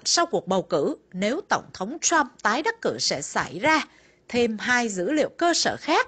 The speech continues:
mà không thể bỏ qua. Dữ liệu thứ nhất đó là vào ngày mười một tháng tám, hai hạ nghị sĩ Eliza Slotkin, tiểu bang Michigan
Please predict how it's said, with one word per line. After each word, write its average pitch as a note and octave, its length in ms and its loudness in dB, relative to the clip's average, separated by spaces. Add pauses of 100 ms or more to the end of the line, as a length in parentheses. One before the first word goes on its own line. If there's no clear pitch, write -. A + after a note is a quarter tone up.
mà F#3 120 -8
không G#3 260 -8
thể F3+ 140 -4
bỏ B2+ 160 -2
qua. A#3+ 340 0 (400)
Dữ A#3+ 280 2
liệu F4+ 180 4
thứ C#4 140 0
nhất G#4 300 2
đó B3+ 180 4
là F#4+ 120 4
vào G3+ 180 2
ngày F#3+ 200 0
mười F#3 180 0
một F3+ 240 -2
tháng E4 180 -8
tám, C4+ 380 2
hai E4 400 2
hạ A#3+ 300 2
nghị G3+ 220 0
sĩ G#3 400 -2
Eliza C#4 600 2
Slotkin, C#4 840 0 (480)
tiểu F3 160 2
bang B3+ 240 2
Michigan C4+ 560 2